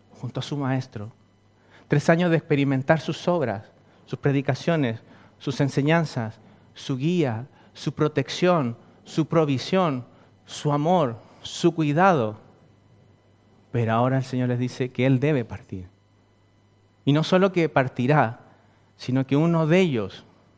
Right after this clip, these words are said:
le traicionará, que todos ellos, los restos de los once, les abandonará y que el mismo Pedro le va a negar. Sin duda, es la crisis de las crisis. Es la crisis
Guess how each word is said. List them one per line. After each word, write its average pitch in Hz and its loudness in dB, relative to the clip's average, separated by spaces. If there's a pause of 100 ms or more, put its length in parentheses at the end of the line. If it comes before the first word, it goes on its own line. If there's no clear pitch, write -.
(220)
le 117 0
traicionará, 120 -2 (420)
que 143 0
todos 185 4
ellos, 143 0
los 120 -6
restos 160 2
de 160 4
los 151 0
once, 170 -2
les 151 -2
abandonará 151 0 (640)
y 120 -2
que 120 -6
el 113 -2
mismo 139 0
Pedro 117 -2 (560)
le 107 -4
va 117 0 (880)
a - -6
negar. 104 -4 (540)
Sin 127 -2
duda, 127 0 (1000)
es 120 -4
la 131 2
crisis 117 -2
de 104 -4
las 101 -6
crisis. 104 -14 (480)
Es - -6
la 123 2
crisis 151 0